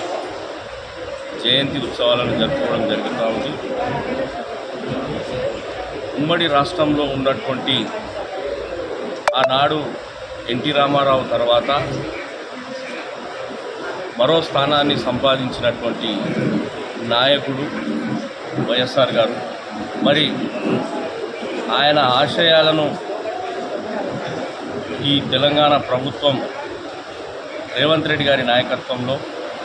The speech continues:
కొనసాగిస్తూ వన్ జీరో ఎయిట్ కావచ్చు, సంక్షేమ ఫలాలు కావచ్చు, మరి ఈ ప్ర-, తెలంగాణ ప్రభుత్వం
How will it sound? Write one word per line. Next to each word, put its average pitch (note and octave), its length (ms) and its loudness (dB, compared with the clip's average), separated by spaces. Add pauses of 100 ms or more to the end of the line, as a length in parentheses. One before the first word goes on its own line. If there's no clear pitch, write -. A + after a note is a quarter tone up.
(600)
కొనసాగిస్తూ C#3 680 2 (840)
వన్ B2+ 200 6
జీరో C#3 220 2
ఎయిట్ C3 220 2 (100)
కావచ్చు, C#3 440 2 (1200)
సంక్షేమ C3 380 2 (160)
ఫలాలు C#3 420 4
కావచ్చు, C#3+ 420 4 (920)
మరి C#3 200 4 (1120)
ఈ C#3+ 120 4
ప్ర-, A#2 240 -4
తెలంగాణ D3+ 400 6 (120)
ప్రభుత్వం C#3 420 2